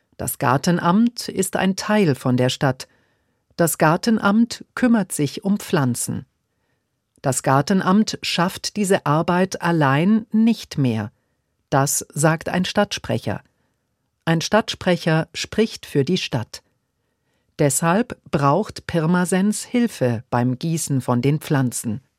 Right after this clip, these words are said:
Pirmasens hat in den letzten Jahren neue Bäume gepflanzt.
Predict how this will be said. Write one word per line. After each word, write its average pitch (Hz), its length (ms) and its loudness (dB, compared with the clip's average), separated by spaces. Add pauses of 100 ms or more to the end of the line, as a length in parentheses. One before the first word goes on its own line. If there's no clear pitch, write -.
(960)
Pirmasens 196 920 2
hat 185 200 -2
in 160 120 0
den 147 160 2
letzten 151 460 -2
Jahren 147 680 2
neue 175 400 2
Bäume 180 460 2
gepflanzt. 113 720 -4